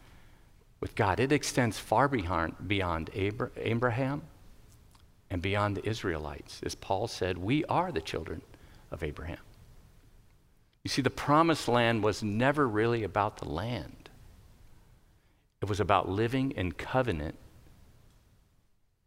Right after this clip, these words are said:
in a promise, in a, in a guarantee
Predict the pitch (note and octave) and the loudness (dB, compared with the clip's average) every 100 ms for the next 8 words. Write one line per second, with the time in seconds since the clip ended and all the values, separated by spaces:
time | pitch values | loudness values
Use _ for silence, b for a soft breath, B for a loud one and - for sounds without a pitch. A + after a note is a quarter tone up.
0 | _ _ _ _ _ - G#2+ - - B2+ | _ _ _ _ _ -4 -4 -4 -4 0
1 | A#2+ F2 F#2+ - - F#2+ E2+ - B B | 0 0 -4 -8 -6 -4 -4 -8 B B
2 | B - - F2+ E2+ G#2 A#2+ A#2+ G2+ - | B -10 -4 -2 0 2 4 4 0 -4
3 | - C3+ A2+ D2 F2 | -4 0 0 -2 -6